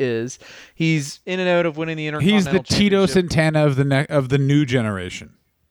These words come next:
Speaker 1: Well, even that, even more so than that, he's like, um, The Miz, or maybe Chris Jericho was a couple years ago, where it's like,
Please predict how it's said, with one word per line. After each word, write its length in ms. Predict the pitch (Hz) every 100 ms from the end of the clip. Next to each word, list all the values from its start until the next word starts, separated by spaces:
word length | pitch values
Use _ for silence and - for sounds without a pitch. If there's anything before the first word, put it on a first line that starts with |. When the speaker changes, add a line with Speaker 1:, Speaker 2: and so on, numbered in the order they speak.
| _ _
Speaker 1:
Well, 240 | 185 196 208 - -
even 300 | 226 302 285
that, 180 | 214 240
even 400 | 226 262 254 202
more 320 | 180 175 285
so 220 | - 180
than 140 | 151 147
that, 300 | 147 151 -
he's 380 | - 220 277 233
like, 580 | 180 180 175 175 -
um, 760 | 165 156 156 151 151 147 143 131
The 140 | 139 175
Miz, 600 | 160 185 160 127 110 101
or 920 | 147 147 143 139 135 135 131 127 131 -
maybe 320 | 156 165 165
Chris 280 | - 175 -
Jericho 500 | 147 185 175 151 131
was 240 | 123 117
a 40 | 120
couple 280 | 135 127
years 320 | 120 120 120 120
ago, 380 | 113 107 101 113
where 240 | 131 131
it's 200 | 123 -
like, 460 | 139 127 127 -